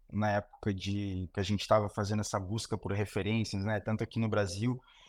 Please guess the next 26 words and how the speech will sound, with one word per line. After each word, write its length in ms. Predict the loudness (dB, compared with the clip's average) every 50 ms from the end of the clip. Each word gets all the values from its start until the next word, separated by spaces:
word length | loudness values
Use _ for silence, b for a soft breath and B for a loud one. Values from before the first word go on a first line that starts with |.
| b b b b -20 -20 _ -4
como 220 | 0 2 4 4
nos 140 | 4 4 2
Estados 400 | 0 2 6 6 6 6 4 2
Unidos 260 | 0 0 0 0 2
e 40 | 4
na 80 | 4 6
Europa, 520 | 6 6 6 6 6 6 6 2 -2 -4
de, 240 | -2 -4 -4 -4 -4
de 160 | -2 -2 -2
géis, 640 | 0 0 2 2 2 2 0 -2 -6 -12 -14 -16 _ -20 _ _ _ _ -20 -20 _ _ _ -4
né? 120 | 0 2
A 100 | 2 2
gente, 300 | 2 0 0 0 0 2 2
na 160 | 4 4 2
época, 520 | 2 -2 -4 -4 -2 0 0 0 -2 -4 -8 -16 _ _ _
foi 220 | -4 -2 -2 0
viajar 460 | 0 0 0 0 2 4 6 6 6
e 40 | 6
trouxe, 320 | 2 -2 -4 -4 -4 -4 -6
assim, 440 | -8 -4 -4 -4 -2 -2 -4 -8 -10 -14 _ _ _ _ -8
uma 160 | -4 -2 0
variedade 580 | 2 2 2 2 2 4 6 6 6 6 4 0
de 140 | -2 -2 0
géis 280 | 0 2 0 0 -2
para 160 | -4 -4 -4 -4
experimentar, 680 | -4 -4 -2 -2 0 0 -2 2 4 6 6 6 4